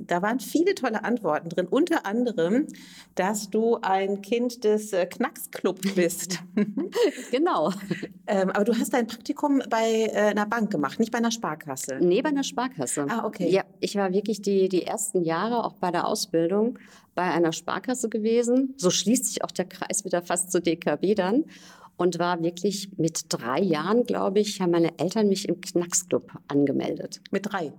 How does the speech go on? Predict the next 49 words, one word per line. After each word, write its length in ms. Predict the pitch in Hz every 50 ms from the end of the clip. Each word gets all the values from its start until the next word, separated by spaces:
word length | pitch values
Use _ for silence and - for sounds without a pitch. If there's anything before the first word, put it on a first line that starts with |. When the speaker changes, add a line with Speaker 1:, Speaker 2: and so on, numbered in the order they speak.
| - -
Speaker 2:
Ja, 240 | 285 302 226 175 269 - 185
Speaker 1:
Mhm. 200 | 208 214 214 254
Speaker 2:
ich 140 | - - 165
war 120 | 185 202
schon 200 | - - 185 175
sehr 220 | 170 185 202 240
früh 320 | 240 - - - 226 247 254
bei 120 | 233 202
der 120 | 190 185 170
Bank, 260 | 190 233 330 440 - - - -
wie 80 | 220
man 180 | 214 220 220 226
merkt. 340 | 226 233 262 294 - - - _ - - - - _ _ _ _
Und 120 | - 185
ich 120 | 180 180 170
weiß 200 | 175 185 180 -
sogar 180 | 165 - 175
noch, 100 | 175 165
wie 60 | 180
mein 140 | 170 160 -
erstes 340 | - - - - - - -
Sparbuch 540 | - - - - - 165 - 185 180 - -
aussah. 440 | - - - - - - 147 143 139
Grün 460 | - - 156 - 180 190 233 240 233
mit, 340 | 208 190 202 - - - -
äh, 60 | -
orangefarbenen 920 | 165 160 160 151 160 196 196 - - - - 190 170 170 160 165 156 151 151
Blüten. 560 | 156 156 190 233 - - - - 240 302 - - - - - - - -
Und 140 | - 147 147
da 60 | 156
gab's 340 | 156 - 156 165 160 - -
dann 160 | - 160 156
die 140 | 156 - 160
Knacksfiguren 880 | - - 147 165 160 - - - - - - - - 147 143 147 156 143
dazu. 520 | 135 131 - - - - 170 202 240 262 -
Und 120 | - -
das 160 | 147 - - -
Heft 260 | 196 202 202 - -
hab 100 | 185 190
ich 140 | 190 - -
mir 180 | 180 180 -
auch 40 | -
jeden 300 | - 185 202 214 254 240
Monat 300 | 196 190 196 190 190 -
stolz 380 | - - - 190 202 202 208 -
abgeholt 500 | - - - - - 131 135 - - -
in 80 | - -
der 100 | - -
Bank. 280 | - - - - -